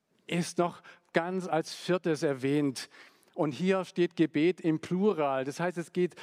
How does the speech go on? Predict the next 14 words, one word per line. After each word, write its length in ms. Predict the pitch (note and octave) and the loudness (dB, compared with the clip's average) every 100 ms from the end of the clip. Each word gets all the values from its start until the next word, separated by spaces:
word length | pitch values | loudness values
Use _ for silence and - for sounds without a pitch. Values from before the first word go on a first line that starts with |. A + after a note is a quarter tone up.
| - | -4
um 220 | F3 E3+ | 0 2
die 120 | F3+ | 2
Gebete 680 | F3+ E3+ - F3+ G#3+ - F3 | 2 2 4 4 2 0 0
oder 180 | D#3+ D#3 - - | 2 0 -2 -2
um 280 | D#3+ D#3+ | 0 0
die 160 | E3 E3 | -2 -2
Gebetsversammlungen, 1300 | F3 E3 F#3+ - - F#3 - F#3+ A#3 F3+ D3+ C3 A#2+ - - _ - | 0 2 2 2 -2 -2 0 -2 0 0 2 0 -2 -4 -16 _ 0
die 240 | G3 G3 - E3 | 4 4 4 0
euch 360 | D#3+ F#3+ G3 - | 0 0 0 0
ausmachen 680 | F#3 A#3 A3+ F#3 E3+ D#3 E3 | -2 -2 -2 -2 -2 -4 -2
als 240 | D3 - | -2 0
Gemeinde. 680 | C#3+ C3 C3 C3 A#2 A#2 - _ _ _ _ _ _ _ _ _ _ _ _ | 0 2 0 -4 -4 -6 -8 _ _ _ _ _ _ _ _ _ _ _ _
Wenn 420 | D#3 F3+ B3 B3+ G#3 - | -2 0 2 0 -2 -2
ihr 500 | F#3+ G#3 G3+ G3 | 0 2 2 0